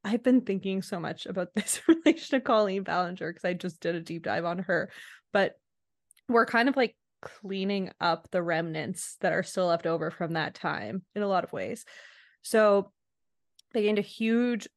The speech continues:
fan following. They had a Facebook group with over two hundred thousand members as of twenty eighteen, and then a separate fan page w-, on Facebook with over a hundred seventy-one thousand followers. They put out a book,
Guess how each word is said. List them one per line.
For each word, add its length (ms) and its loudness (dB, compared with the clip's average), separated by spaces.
fan 300 2
following. 760 -2
They 120 2
had 120 4
a 140 0
Facebook 520 0
group 380 0
with 240 -8
over 240 -2
two 240 -4
hundred 260 2
thousand 300 2
members 680 -4
as 220 -2
of 120 -6
twenty 320 -2
eighteen, 560 -4
and 140 -2
then 120 0
a 140 0
separate 600 0
fan 460 2
page 360 -6
w-, 140 -12
on 160 0
Facebook 400 -6
with 100 -6
over 220 -2
a 60 -2
hundred 420 -2
seventy-one 520 -4
thousand 380 -2
followers. 600 -2
They 120 0
put 280 2
out 180 4
a 60 2
book, 360 -2